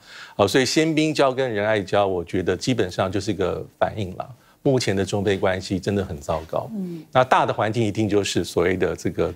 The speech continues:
Speaker 1: 中美关系、战略竞争。啊，我们回想一下，四月的时候有什么新闻？呃，四月，四月份的时候，杜特地说，他透露，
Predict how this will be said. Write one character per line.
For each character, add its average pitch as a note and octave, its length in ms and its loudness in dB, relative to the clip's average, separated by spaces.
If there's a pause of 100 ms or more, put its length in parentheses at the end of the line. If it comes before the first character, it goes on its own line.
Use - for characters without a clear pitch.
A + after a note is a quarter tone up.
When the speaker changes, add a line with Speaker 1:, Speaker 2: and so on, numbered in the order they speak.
Speaker 1:
中 A2 140 0
美 F2+ 160 -2
关 F2+ 240 -4
系、 E2+ 300 -8 (300)
战 G#2+ 180 2
略 G2+ 140 0
竞 F2+ 240 -8
争。 - 200 -4 (520)
啊， F#2+ 160 4
我 F#2+ 100 -4
们 G#2 140 0
回 A2 120 4
想 F#2+ 220 0
一 F#2+ 40 -8
下， G#2 140 2
四 C3+ 220 0
月 B2 160 2
的 G2+ 100 0
时 G#2+ 140 0
候 G2+ 60 4
有 F#2+ 100 0
什 F#2 100 -6
么 E2 80 -8
新 F2+ 280 -4
闻？ F2+ 200 -8 (460)
呃， A#2 100 2
四 C3+ 240 2
月， A#2+ 120 4
四 C#3 220 0
月 C3 120 4
份 A2+ 160 0
的 G#2 80 2
时 A2 140 -2
候， G#2 80 4
杜 A#2 120 2
特 G#2+ 160 2
地 G2 140 0
说， F2+ 380 -2 (280)
他 A#2+ 140 2
透 B2 280 -2
露， G#2 200 2